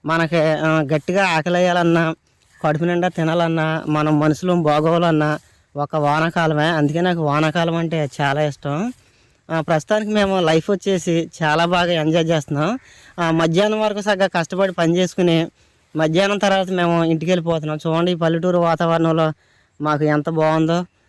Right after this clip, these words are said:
చక్కగా YouTube వీడియోలు చేసుకుంటా నేను, సత్యవతి, పిల్లలు మొత్తం అందరం లైఫ్ని మట్టుకు మేము ప్రస్తుతానికి చాలా బాగా ఎంజాయ్ చేస్తున్నాం.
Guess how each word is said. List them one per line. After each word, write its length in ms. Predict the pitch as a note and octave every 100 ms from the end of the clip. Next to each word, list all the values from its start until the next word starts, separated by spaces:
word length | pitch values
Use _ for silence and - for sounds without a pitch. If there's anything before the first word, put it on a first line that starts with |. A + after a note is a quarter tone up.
| _ _
చక్కగా 260 | - D#3 D#3+
YouTube 360 | E3 E3 F#3
వీడియోలు 300 | F3+ F3+ F3+
చేసుకుంటా 520 | F3 F3 - E3+ E3
నేను, 320 | E3 D#3+ E3 F3+
సత్యవతి, 460 | F3 D#3+ F3 E3+
పిల్లలు 340 | E3 E3+ E3 E3+
మొత్తం 280 | D#3 -
అందరం 420 | E3 E3 D#3+ D#3 - _ _ _
లైఫ్ని 340 | C3+ E3 F#3+ G#3+
మట్టుకు 280 | G#3+ G3
మేము 220 | G3+ G3 F3+
ప్రస్తుతానికి 600 | E3+ - F#3+ F3 E3+ D3+
చాలా 260 | D#3+ D#3 F3
బాగా 260 | F3+ F#3 F3+
ఎంజాయ్ 340 | E3 E3 E3+
చేస్తున్నాం. 500 | E3 C#3+ D3+ D3 G#3+